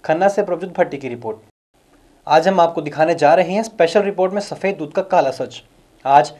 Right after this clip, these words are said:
लुधियाना के हैबोवाल में डेयरी उत्पादकों के सहयोग से सेहत विभाग ने छापामारी करके नकली दूध सप्लाई कर रहे एक टैंकर को अपने कब्जे में लिया। यह दूध मिठाइयों की दुकान में खरीदा जा रहा था।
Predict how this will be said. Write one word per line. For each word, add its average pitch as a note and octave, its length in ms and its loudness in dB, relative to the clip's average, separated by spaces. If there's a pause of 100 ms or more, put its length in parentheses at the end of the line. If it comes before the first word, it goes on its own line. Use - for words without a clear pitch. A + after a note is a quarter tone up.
(220)
लुधियाना E3+ 280 0
के G#3 100 0
हैबोवाल D#3 380 2
में D#3+ 160 -4
डेयरी D3 200 0
उत्पादकों D#3 440 -2
के D#3 100 -6
सहयोग C#3 340 -6
से D#3+ 140 -4
सेहत D#3 300 -8
विभाग C#3 380 0
ने A#2+ 180 -12 (320)
छापामारी F#3+ 400 2
करके F3 340 -2
नकली C#3+ 300 -6
दूध D3 180 -6
सप्लाई C3 300 -4
कर E3 160 -2
रहे A#2+ 200 -6 (260)
एक E3+ 160 -4
टैंकर D#3+ 240 0
को E3 120 -4
अपने D#3+ 140 -6
कब्जे E3 280 -4
में B2 120 -6
लिया। A2+ 300 -4 (540)
यह C3+ 140 -2
दूध D3 300 -4 (240)
मिठाइयों D3+ 280 -2
की G3+ 80 0
दुकान E3+ 300 0
में G3 100 -6
खरीदा C#3+ 260 -2
जा B2+ 160 2
रहा B2+ 200 -2
था। A#2+ 300 -8